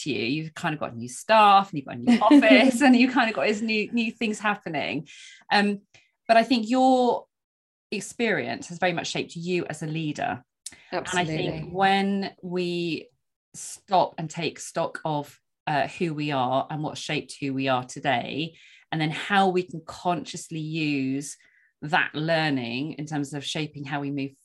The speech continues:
Speaker 1: forward and how we want to lead with intention rather than just seeing what happens, um, I think w-, really incredible things can happen. And that's what I'm observing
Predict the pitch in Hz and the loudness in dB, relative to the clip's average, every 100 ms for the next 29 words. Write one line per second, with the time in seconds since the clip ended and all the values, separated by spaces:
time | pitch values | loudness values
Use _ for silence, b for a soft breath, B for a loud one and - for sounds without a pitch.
0 | - 285 175 135 135 196 - 156 165 156 | 0 4 4 2 0 -4 -10 -10 -8 -8
1 | 151 170 156 - 143 139 143 139 143 175 | -4 -4 -4 -6 -10 -4 -4 -2 -6 -8
2 | - - 160 165 147 147 156 135 - - | -12 -14 -8 -6 -6 -4 -2 -4 -8 -8
3 | 95 175 160 143 143 135 135 135 135 147 | -6 -6 -2 0 0 -4 -4 -4 -4 -6
4 | 131 _ _ _ _ - 151 147 - 175 | -8 _ _ _ _ -8 -2 0 2 0
5 | 160 117 117 185 208 - B B B 170 | -2 -4 -2 -2 -4 -8 B B B 0
6 | 185 196 214 175 - 180 175 175 160 156 | 0 -2 0 -2 -4 -4 -2 0 -2 -4
7 | 156 160 160 151 - 139 165 156 - 139 | -8 -8 -6 -8 -8 -6 -6 -6 -4 -2
8 | 151 175 - - 165 165 165 185 175 165 | 0 0 -2 -2 -2 -2 -2 2 4 2
9 | - 85 85 139 | -4 -6 -6 -8